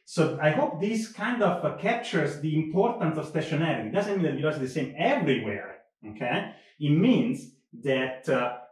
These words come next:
in the Euler approach, each molecule has the same velocity at a certain point, the same thing for all points, but the same molecule can have two different velocities at two different points, and it still is stationary.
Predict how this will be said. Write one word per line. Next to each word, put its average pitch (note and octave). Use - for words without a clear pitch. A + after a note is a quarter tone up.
in D3+
the D#3+
Euler G3+
approach, -
each F3+
molecule C#3+
has A#2
the B2
same D3
velocity A#2
at A2
a -
certain D#3
point, C3
the -
same C#3
thing C3+
for B2
all -
points, -
but -
the B2
same G3+
molecule A#2+
can B2+
have -
two C#3
different B2+
velocities A#2
at A#2
two A#2+
different A2
points, G#2
and A2+
it A2
still B3+
is -
stationary. A2+